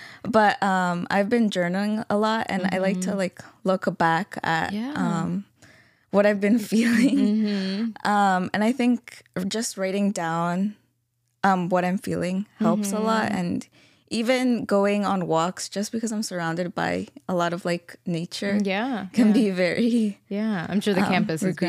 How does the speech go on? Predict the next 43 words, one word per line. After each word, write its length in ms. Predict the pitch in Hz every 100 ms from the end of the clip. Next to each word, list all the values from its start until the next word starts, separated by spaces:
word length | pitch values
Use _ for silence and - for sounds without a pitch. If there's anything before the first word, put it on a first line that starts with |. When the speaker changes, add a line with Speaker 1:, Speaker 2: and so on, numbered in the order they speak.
| -
Speaker 2:
beautiful. 280 | 190 190 196 175
Speaker 1:
Yeah, 220 | 196 208 202 262 170
Speaker 2:
Right, 100 | -
Speaker 1:
in 140 | 220
the 60 | 208
Speaker 2:
yeah. 40 |
Speaker 1:
fall, 240 | - 175 165
yeah, 260 | 160 165 -
not 140 | 180 175
in 120 | -
the 60 | 254
Speaker 2:
Right. 60 |
Speaker 1:
winter. 800 | - 320 320 311 277 254 - 220 - - 359 254
<laughs> 20 | -
Speaker 2:
<laughs> 40 |
Speaker 1:
Yeah. 280 | 220 226 214
Speaker 2:
Nice. 340 | 185 175 180 -
And 280 | 247 254 240 -
when 160 | 214 220
we 100 | 220
think 220 | 220 254
about, 240 | 220 175 -
I 40 |
mean, 140 | 175
we 100 | 165 175
have 120 | 165
similar 640 | - 190 185 170 160 - - -
backgrounds 580 | 151 147 160 151 170
as 220 | 165 151 156
we're, 220 | 147 143 170
we're 140 | 170
Latinas, 580 | 160 160 160 151 151 151
first 240 | - 170
generation. 600 | - 170 165 196 196 175 165 - - - - _
Mental 360 | 190 202 196 180
health 300 | 175 165 156
is 120 | 160
very 280 | 156 151 151
stigmatized, 840 | 147 - 156 170 - - 175 - 196
Speaker 1:
Yeah. 40 | 170
Speaker 2:
right? 280 | 165 170 - 185
Do 80 | 180
you, 560 | 180 185 185 185 180